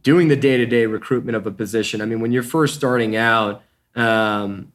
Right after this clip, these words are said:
you know, if it is a side hustle to a business and, you know, you're really shoestringing it,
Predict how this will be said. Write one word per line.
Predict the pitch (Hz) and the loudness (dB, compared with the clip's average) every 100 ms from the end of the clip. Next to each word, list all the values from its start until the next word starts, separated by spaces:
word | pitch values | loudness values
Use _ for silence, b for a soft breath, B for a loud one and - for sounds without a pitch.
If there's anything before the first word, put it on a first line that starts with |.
| _ | _
you | - 120 | -2 2
know, | 117 | 2
if | 110 135 | 2 2
it | |
is | 131 117 | 2 0
a | |
side | 113 - 123 120 | -4 -4 -2 0
hustle | 117 117 | -2 -4
to | 110 123 | -4 -2
a | 107 | -2
business | 120 117 123 120 117 | 0 0 0 -2 -2
and, | 98 92 B B B | -8 -8 B B B
you | 120 | -2
know, | 110 | 0
you're | 110 | 2
really | 120 120 | 2 2
shoestringing | 104 - 135 123 117 104 104 | 0 0 0 0 -2 -2 -2
it, | 101 101 | -4 -6